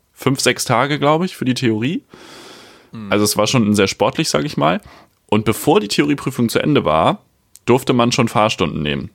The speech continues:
Speaker 1: aufgrund dieses Crash-Dingsbums-Modells.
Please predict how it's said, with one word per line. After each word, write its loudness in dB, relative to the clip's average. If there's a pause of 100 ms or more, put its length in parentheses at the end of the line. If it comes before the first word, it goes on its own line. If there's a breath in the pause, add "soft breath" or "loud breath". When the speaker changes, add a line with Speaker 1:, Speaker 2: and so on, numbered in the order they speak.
(140)
Speaker 1:
aufgrund 0
dieses -4
Crash-Dingsbums-Modells. -2